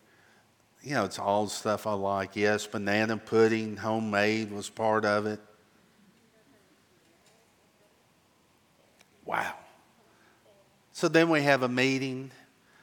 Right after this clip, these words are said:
that, that afternoon. I'm just bombarded with food, and,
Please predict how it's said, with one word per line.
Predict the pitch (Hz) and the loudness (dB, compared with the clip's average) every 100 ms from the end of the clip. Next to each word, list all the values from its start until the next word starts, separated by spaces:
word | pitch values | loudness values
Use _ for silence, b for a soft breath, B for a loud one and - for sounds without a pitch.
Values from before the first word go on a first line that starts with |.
| b - | b 0
that, | 113 113 113 | 2 2 0
that | 117 117 | 0 2
afternoon. | 113 120 - - 113 120 123 123 123 117 _ _ _ | 2 -2 -2 -6 -2 0 -2 -4 -8 -14 _ _ _
I'm | 104 101 | -10 -6
just | 110 - | -6 -4
bombarded | 117 110 104 113 123 127 110 | 0 0 2 0 2 0 -4
with | 104 | -6
food, | - 123 123 113 | -2 0 0 -2
and, | 104 95 | -6 -8